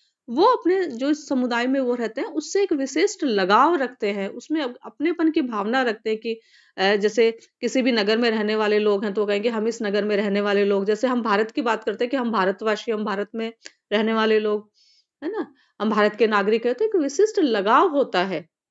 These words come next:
अपने क्षेत्र विशेष से। लेकिन जेल के अंदर जो, अ, जिन्होंने सामाजिक नियमों का उल्लंघन किया हुआ है, है ना? अ, और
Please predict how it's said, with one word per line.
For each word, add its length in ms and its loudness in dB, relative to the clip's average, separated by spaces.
अपने 240 -8
क्षेत्र 300 -2
विशेष 340 -2
से। 180 4
लेकिन 260 2
जेल 300 4
के 140 2
अंदर 280 0
जो, 280 0
अ, 1200 -10
जिन्होंने 400 2
सामाजिक 420 0
नियमों 360 0
का 100 0
उल्लंघन 480 4
किया 240 -2
हुआ 320 0
है, 400 -4
है 60 -6
ना? 240 -4
अ, 60 -6
और 340 2